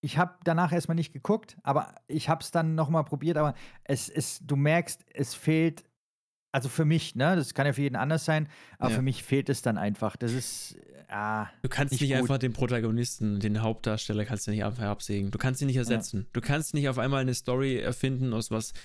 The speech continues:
Speaker 2: das muss eine neue Serie werden, ansonsten wird es nichts.
Speaker 1: Ja.
Speaker 2: Das ist einfach so.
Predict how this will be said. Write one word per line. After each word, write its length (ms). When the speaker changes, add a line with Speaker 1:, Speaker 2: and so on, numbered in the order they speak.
Speaker 2:
das 160
muss 180
eine 80
neue 200
Serie 360
werden, 300
ansonsten 460
wird 120
es 120
nichts. 340
Speaker 1:
Ja. 80
Speaker 2:
Das 100
ist 120
einfach 300
so. 260